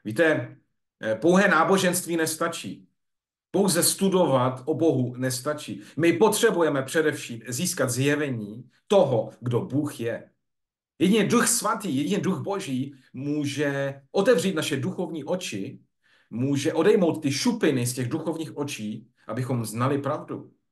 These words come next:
Eh, tento rabín, on se zabýval celý život studiem náboženství a jak jsme si zde již řekli, přesto neznal tu plnou pravdu. Nebyla mu zjevena.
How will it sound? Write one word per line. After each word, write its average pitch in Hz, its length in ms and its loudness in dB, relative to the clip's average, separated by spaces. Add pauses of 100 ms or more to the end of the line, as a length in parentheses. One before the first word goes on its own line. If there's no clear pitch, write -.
(760)
Eh, 113 160 0
tento 175 500 2
rabín, 180 400 2
on 165 120 -2
se 170 140 -4
zabýval 170 400 0
celý 226 400 -4
život 170 440 -2
studiem 190 440 -2
náboženství 156 1000 0 (800)
a 117 160 0
jak 131 100 4
jsme 170 120 0
si 170 160 -2
zde 165 360 0
již 135 340 -2
řekli, 151 300 -2
přesto 127 640 -4 (140)
neznal 135 440 0
tu 110 120 -8
plnou 120 320 0
pravdu. 123 540 -4 (560)
Nebyla 156 300 4
mu 113 120 -2
zjevena. 123 640 -4